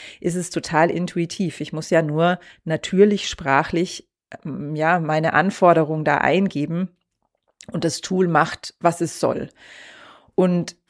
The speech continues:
sogar hochkomplexe Dinge können wir mittlerweile mit relativ wenig Ahnung ganz gut mit so einem K-I-Tool wie Chat G P T umsetzen, indem wir es eben einfach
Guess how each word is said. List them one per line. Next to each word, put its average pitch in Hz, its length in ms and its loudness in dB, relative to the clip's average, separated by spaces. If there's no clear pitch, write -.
sogar 185 680 2
hochkomplexe 190 1080 4
Dinge 190 320 4
können 180 400 0
wir 170 100 4
mittlerweile 170 760 0
mit 165 220 -2
relativ 196 520 4
wenig 180 380 0
Ahnung 165 540 0
ganz 165 300 -2
gut 175 240 -2
mit 165 140 -2
so - 80 -6
einem 156 100 -4
K-I-Tool 156 540 -2
wie 156 80 0
Chat 151 260 -2
G - 80 -6
P 156 140 -6
T 165 220 -4
umsetzen, 131 600 -4
indem 147 300 -2
wir 214 80 6
es 202 100 -6
eben 170 260 -4
einfach 147 600 -2